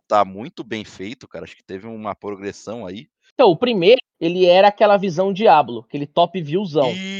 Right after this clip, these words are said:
Speaker 2: né?
Speaker 1: Isso, exato, isométrico ali e
Speaker 2: Pelo
Speaker 1: tal.
Speaker 2: que foi mostrado nesse, não vai ser assim.
Speaker 1: Não, é em terceira pessoa ali, pá.
Speaker 2: Terceiro soltão, e é aquela parada de, mano, junta uma, um pessoal também, multiplayer, pra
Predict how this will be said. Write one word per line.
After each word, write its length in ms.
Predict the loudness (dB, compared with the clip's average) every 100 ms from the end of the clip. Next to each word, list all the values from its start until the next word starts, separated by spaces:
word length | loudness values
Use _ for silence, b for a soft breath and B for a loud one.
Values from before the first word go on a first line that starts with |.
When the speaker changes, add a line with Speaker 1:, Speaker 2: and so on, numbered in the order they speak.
| -10
Speaker 2:
né? 200 | -6 -4
Speaker 1:
Isso, 140 | -4 -4
exato, 280 | -4 -4
isométrico 760 | -6 -10 -8 -4 -4 -4 -8 -12
ali 140 | -10
e 40 | -10
Speaker 2:
Pelo 400 | -4 2 4 4
Speaker 1:
tal. 60 | 0
Speaker 2:
que 60 |
foi 160 | 0 2
mostrado 600 | 2 0 0 4 4 2
nesse, 680 | -4 -2 0 0 -2 -10 -8
não 260 | -4 -2
vai 200 | 2 2 2
ser 180 | 0
assim. 440 | 0 -2 -8 -10 -10 _ _ -6
Speaker 1:
Não, 300 | -2 0 -2
é 40 |
em 20 |
terceira 420 | -10 -10 -6 -4 -4
pessoa 680 | -4 -8 -6 -2 0 2
ali, 240 | 0 -4 -8
pá. 420 | -4 -4 -2 -4 _
Speaker 2:
Terceiro 540 | 0 0 0 2 2 2
soltão, 580 | 0 -2 0 4 4 6
e 100 | 4
é 60 |
aquela 280 | 4 4 4
parada 400 | 4 2 2 0
de, 120 | -6
mano, 260 | -2 0 -2
junta 320 | -4 -6 -4
uma, 220 | 0 2 0
um 80 |
pessoal 520 | -2 -2 0 4 4 4
também, 340 | 0 0 -2
multiplayer, 720 | -4 -8 -8 0 2 2 0 0
pra 280 | 4 4